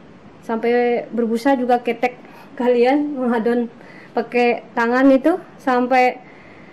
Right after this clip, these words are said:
keringat bercucuran, tidak akan kali seperti ini. Makanya saya kasih kalian tips ya, mengadon, eh, harus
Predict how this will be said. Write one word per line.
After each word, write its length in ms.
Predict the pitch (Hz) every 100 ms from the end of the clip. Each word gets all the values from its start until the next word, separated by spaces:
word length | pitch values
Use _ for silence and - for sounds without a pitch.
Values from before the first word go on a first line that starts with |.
| - - - -
keringat 320 | 269 269 247
bercucuran, 480 | 254 269 254 277 339
tidak 320 | 285 220 220
akan 160 | 269
kali 240 | 269 240 247
seperti 400 | 233 233 214 220
ini. 160 | 202 180 - -
Makanya 320 | 220 226 285
saya 400 | 277 254 247 247 247
kasih 240 | 233 254
kalian 320 | 240 233 233
tips 320 | 226 269 - -
ya, 240 | 220 226 226 -
mengadon, 560 | 226 220 214 233 240 240 - - - - -
eh, 400 | 220 214 214 214
harus 480 | 220 214 254 262